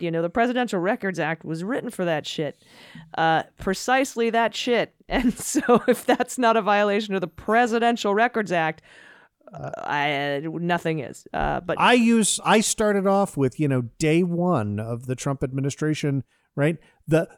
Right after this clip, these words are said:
Speaker 2: the Anti-Nepotism Act was
Speaker 1: Yeah.
Speaker 2: written to prevent the president from putting his worthless, stupid son-in-law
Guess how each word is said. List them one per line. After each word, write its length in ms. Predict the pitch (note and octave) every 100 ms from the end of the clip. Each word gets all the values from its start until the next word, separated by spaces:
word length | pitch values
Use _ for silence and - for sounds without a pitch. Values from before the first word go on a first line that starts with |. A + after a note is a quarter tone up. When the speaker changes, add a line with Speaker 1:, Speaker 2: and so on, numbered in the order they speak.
| -
Speaker 2:
the 220 | D#3 A3
Anti-Nepotism 1120 | D#3+ F3+ F#3+ F#3+ F3+ F3+ - F3+ E3 C#3+ C#3
Act 260 | C3+ C3+ -
was 540 | A#2+ A#2 D3+ F3+ F3
Speaker 1:
Yeah. 120 | F#3 G3+ -
Speaker 2:
written 560 | C3 C3 F3 - C3 A#2+ - _ -
to 340 | D#3+ F#3 F#3 - -
prevent 500 | F3 D3+ F#3 C3 - _
the 100 | -
president 600 | C3+ - D#3+ F3 C#3+ B2+
from 240 | - - B2+
putting 460 | - F3 E3+ D#3 - _
his 200 | - A#2+
worthless, 640 | B2 A2+ C#3+ D#3+ - F3
stupid 640 | - - - D#3 D#3 E3+ C3+
son-in-law 800 | - D#3+ E3+ D3+ B2+ B2 B2